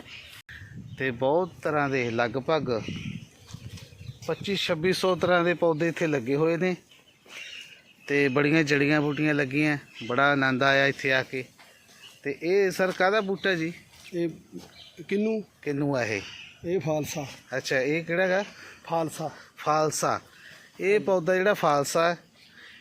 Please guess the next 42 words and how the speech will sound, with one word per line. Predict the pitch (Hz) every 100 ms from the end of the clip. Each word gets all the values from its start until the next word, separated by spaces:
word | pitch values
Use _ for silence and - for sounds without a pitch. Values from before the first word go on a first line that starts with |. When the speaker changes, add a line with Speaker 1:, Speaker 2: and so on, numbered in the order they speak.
| -
Speaker 2:
ਇਹ | 165
ਤੋਂ, | 190 185 180
ਇਹ | 175
ਜੰਮੂ | 156 165 165
ਕਸ਼ਮੀਰ | 156 151 160
ਏਰੀਆ | 160 156 156
'ਚ | 135
Speaker 1:
ਅੱਛਾ, | 143 156
Speaker 2:
ਹੁੰਦਾ। |
Speaker 1:
ਜੰਮੂ | 131 143 156
ਕਸ਼ਮੀਰ | 175 185 185 196
'ਚ | 185
ਹੁੰਦਾ | 156 127 123
ਇਹ | 123 120
ਜ਼ਿਆਦਾਤਰ। | 120 120 107 135 180 - - -
Speaker 2:
ਬਾਰਾਂ | 143 156 156
ਸੌ | 160
ਰੁਪਏ | 151
ਕਿਲੋ | 151 139 143
ਆ | 143
ਫਲ। | 147
Speaker 1:
ਬਾਰਾਂ | 131 139 151 170
ਸੌ | 185
ਰੁਪਏ | 170 180 170
ਕਿਲੋ | 175 175 175 175
ਇਹ |
'ਤੇ | 185
ਫਲ | 185 139 120
ਲੱਗਦਾ | 127 131 151
ਹੈ | 165 160 - - - - - -
ਤੇ | 143 139 135 131
ਨਾਮ | 135 139 151 170
ਇਹਦਾ | 170
ਫਾਲਸਾ। | 185 147 127 117 127 101 - - - _ - - -
ਸੋ | - 165 185
ਇਸੇ | 180 196
ਤਰ੍ਹਾਂ | 180 190
ਹੀ | 196 190 - -
ਇਹ | 165 185
ਦਰਖਤ | 190 175 -
ਵੀ | 175 170
ਨੇ। | 175